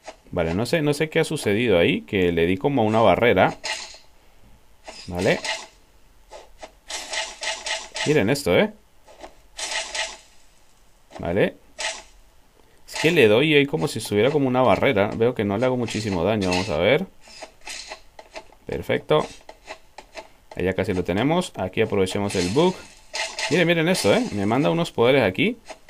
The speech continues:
Ya casi, ya casi lo derroto. ¡Oh! No me digas, lo derrotamos, ¿eh? Lo hemos derrotado, señores. Claro, tenía como una especie de poder especial ahí.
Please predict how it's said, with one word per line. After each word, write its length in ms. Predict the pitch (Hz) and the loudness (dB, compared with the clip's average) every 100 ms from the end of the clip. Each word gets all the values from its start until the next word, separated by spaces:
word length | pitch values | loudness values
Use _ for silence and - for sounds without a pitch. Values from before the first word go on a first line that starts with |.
| - - - - - - - | -10 -10 -14 -20 -20 -20 -6
Ya 140 | 110 | -2
casi, 300 | 113 135 143 | 0 2 2
ya 100 | 135 | 0
casi 220 | 123 147 | 0 2
lo 100 | 139 | 4
derroto. 400 | 95 131 139 117 - - - - - - _ - - - - - - - - _ - - - - - - | 4 4 2 0 -2 -10 -20 -20 -20 -20 _ -20 -20 -20 -20 -20 -20 -20 -20 _ -20 -16 -10 -10 -12 -2
¡Oh! 380 | 165 202 202 180 - - - - | 8 12 12 12 6 -20 -20 -8
No 100 | 107 | -2
me 100 | 92 | 2
digas, 200 | 87 85 | 4 4
lo 100 | 90 | 4
derrotamos, 560 | 95 92 90 113 92 85 | 4 4 4 4 4 2
¿eh? 200 | 151 185 - _ _ _ _ _ _ - _ _ | 2 0 -8 _ _ _ _ _ _ -20 _ _
Lo 160 | - 101 | -4 2
hemos 200 | 127 151 | 4 4
derrotado, 600 | 143 139 120 107 101 87 85 | 6 6 6 4 4 4 2
señores. 640 | 87 90 85 80 - - - _ _ - _ - _ - _ - _ | 0 0 0 -2 -6 -14 -18 _ _ -20 _ -20 _ -20 _ -20 _
Claro, 200 | - 120 | 0 2
tenía 220 | 95 98 | 2 -2
como 140 | 123 147 | 0 -2
una 80 | |
especie 380 | 143 - 135 151 | -2 -4 -6 -2
de 40 | 147 | -2
poder 360 | 143 101 101 | 0 2 2
especial 680 | 147 - - 92 - 131 110 | 2 -2 -4 -4 -2 0 2
ahí. 380 | 85 101 226 | 2 2 0